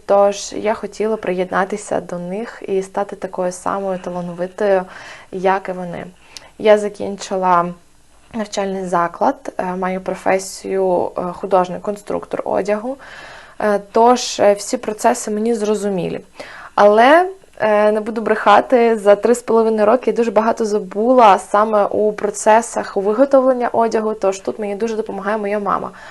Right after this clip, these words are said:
Е, вона і конструктор, в більшій кількості, е, швачка, вона все відшиває. Тож ми разом все створюємо, але поки, е, процесами пошиття займається саме вона.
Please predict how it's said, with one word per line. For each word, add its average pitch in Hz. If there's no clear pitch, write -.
Е, 190
вона 208
і 226
конструктор, 254
в -
більшій 214
кількості, 190
е, 175
швачка, 180
вона 185
все 185
відшиває. 175
Тож 233
ми 233
разом 220
все 208
створюємо, 285
але 202
поки, 262
е, 202
процесами 208
пошиття 208
займається 214
саме 208
вона. 190